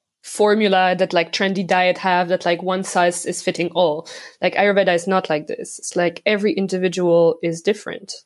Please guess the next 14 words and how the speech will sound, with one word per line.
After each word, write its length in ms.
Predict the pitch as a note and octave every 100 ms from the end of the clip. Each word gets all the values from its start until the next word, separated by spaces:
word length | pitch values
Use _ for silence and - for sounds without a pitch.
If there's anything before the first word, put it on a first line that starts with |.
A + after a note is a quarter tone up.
| _ _ _ _ _ _ _
So, 800 | - - A3 G#3+ G#3 G#3 G#3 G3 - _ _ _
like, 460 | G#3 G3 F#3+ - - _ _ _ _ G#3+
going 380 | G3+ A3+ A#3 A#3
to 160 | -
my 100 | A3
yoga 320 | F#3+ F3+ F#3+ G3+
school 880 | - G3 F#3+ F#3 F3+ F3 F3 E3+ _ _ _ _ _
and, 760 | F#3 F#3 F3+ F3+ F3+ F3+ F3 - -
and 440 | F3+ F#3 F#3 F#3
supporting 580 | - G3 - G#3+ G#3+ A3
myself 400 | G3+ G3 F#3+ F#3+
with 80 | F#3
Ayurvedic 560 | F3+ F3 F3+ F3+ E3
diets, 720 | G3 F#3+ F3 E3+ G3+ - -